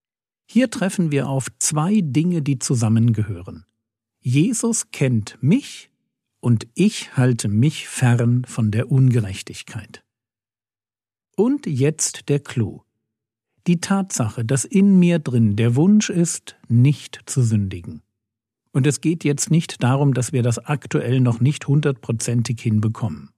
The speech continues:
Also, die Tatsache, dass in mir drin der Wunsch ist, nicht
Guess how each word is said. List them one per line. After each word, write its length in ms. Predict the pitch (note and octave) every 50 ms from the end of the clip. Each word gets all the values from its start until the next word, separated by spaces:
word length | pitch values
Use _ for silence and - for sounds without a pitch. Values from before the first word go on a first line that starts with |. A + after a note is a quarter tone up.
| _ _ _ _ _ _ _ _ _ _ _ _ _ _ _ _ _
Also, 440 | - C3+ C#3 C3+ B2+ A2+ A#2 - - _ _ _ _ _ _ _ _ _ -
die 120 | D#3 -
Tatsache, 520 | - F#3 G3 A#3 A3+ - - D3+ - D3 C3
dass 200 | C#3 C3+ A#2+ -
in 360 | - - G3+ G3+ G#3 G3+ F#3+
mir 200 | F#3 F3+ E3+ E3+
drin 420 | E3 - C3 C3 A#2 A2+ A#2 B2
der 220 | A#2 A#2+ B2 A#2+ C3
Wunsch 340 | E3 G3+ G#3+ A3 G#3 -
ist, 400 | A#2+ C#3+ D#3 - - - - - -
nicht 420 | C#3 C3 D3+ F3 - - - -